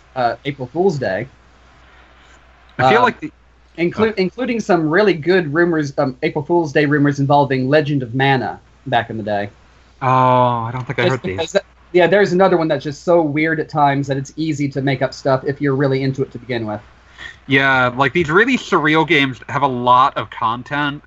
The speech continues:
Speaker 2: some of which is slightly random.
Speaker 1: That kind of thing, yeah, you can make up pretty easily.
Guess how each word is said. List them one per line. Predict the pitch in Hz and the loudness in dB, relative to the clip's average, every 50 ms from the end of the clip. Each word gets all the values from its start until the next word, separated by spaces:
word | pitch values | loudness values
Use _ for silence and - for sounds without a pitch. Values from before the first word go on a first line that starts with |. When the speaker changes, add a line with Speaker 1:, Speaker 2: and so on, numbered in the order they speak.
| _ _ | _ _
Speaker 2:
some | - - 131 127 | -4 -2 -2 -2
of | 131 127 | -2 -2
which | 131 123 - - | -4 -4 -4 -4
is | 120 107 | -6 -8
slightly | - - - 123 120 123 113 120 117 | -8 -6 -2 0 0 0 0 -2 -2
random. | 104 101 101 110 127 135 156 156 156 160 160 156 - - - - - - - - - - - _ _ _ _ _ _ _ _ _ _ _ _ _ _ _ - - - - - - _ _ _ _ _ _ _ _ - - _ - | 0 0 0 0 0 0 0 0 0 -2 -4 -8 -12 -16 -20 -20 -20 -20 -20 -20 -20 -20 -20 _ _ _ _ _ _ _ _ _ _ _ _ _ _ _ -20 -18 -16 -16 -18 -18 _ _ _ _ _ _ _ _ -20 -20 _ 0
Speaker 1:
That | - 214 - | 0 0 2
kind | - 196 185 175 165 | 2 0 0 0 0
of | 147 | -4
thing, | - 175 151 147 147 147 143 143 - _ - - | -4 -4 -4 -4 -4 -6 -8 -10 -12 _ -12 -8
yeah, | - 147 135 131 | -4 -2 -2 0
you | 131 139 135 | -2 -4 -4
can | 156 151 147 | -6 -4 -2
make | - - 139 135 | -2 -2 -2 -2
up | 120 113 - - - _ _ _ _ _ _ _ _ _ _ _ _ _ _ _ _ _ _ _ | -4 -4 -4 -8 -16 _ _ _ _ _ _ _ _ _ _ _ _ _ _ _ _ _ _ _
pretty | 147 151 131 123 - 143 | -4 -4 -4 -4 -4 -4
easily. | 143 131 127 117 107 107 101 | -4 -4 -4 -6 -8 -8 -10